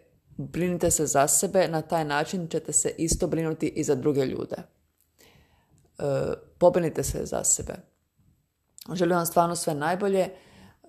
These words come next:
iskoristite ovo vrijeme, e, pozitivno. Nemojte samo sjedit, gledat televizor. E, mislite malo na sebe.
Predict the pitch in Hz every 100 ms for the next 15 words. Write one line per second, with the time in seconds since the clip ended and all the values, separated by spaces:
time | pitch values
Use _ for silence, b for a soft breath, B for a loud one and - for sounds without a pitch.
0 | - 151 147 143 139 - 147 - 185 185
1 | 180 160 151 - - 156 147 139 - -
2 | - 139 139 151 151 151 156 139 - -
3 | _ _ _ _ - 135 127 120 90 90
4 | - - _ - 160 165 185 180 180 202
5 | 185 160 151 160 147 143 151 139 139 135
6 | 139 139 139 175 160 170 151 b b b
7 | b b b b _ 330 - - 143 143
8 | _ _ _ _ _ _ - _ - 226
9 | - 190 160 139 - -